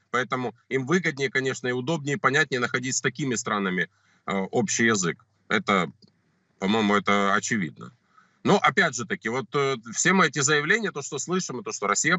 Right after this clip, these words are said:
продолжает шантаж, продолжает там давить и угрожает там потерей валового внутреннего продукта процентами какими-то. То есть просто когда мы об этом говорим,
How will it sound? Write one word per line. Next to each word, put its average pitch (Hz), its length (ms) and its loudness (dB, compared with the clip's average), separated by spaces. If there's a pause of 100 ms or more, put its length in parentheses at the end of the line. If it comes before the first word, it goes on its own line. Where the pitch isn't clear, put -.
продолжает 135 560 0
шантаж, 123 540 0
продолжает 117 400 -4
там 131 200 -4 (340)
давить 131 460 0 (340)
и 110 520 -2
угрожает 139 600 2
там 127 160 -6
потерей 139 380 -2
валового 135 380 -2
внутреннего 123 440 -4
продукта 127 520 -2
процентами 147 560 0
какими-то. 107 540 -4 (320)
То 135 100 4
есть - 220 2 (400)
просто 135 300 -2
когда 139 360 2
мы 139 140 2
об 127 120 0
этом 123 260 -2
говорим, 135 440 -2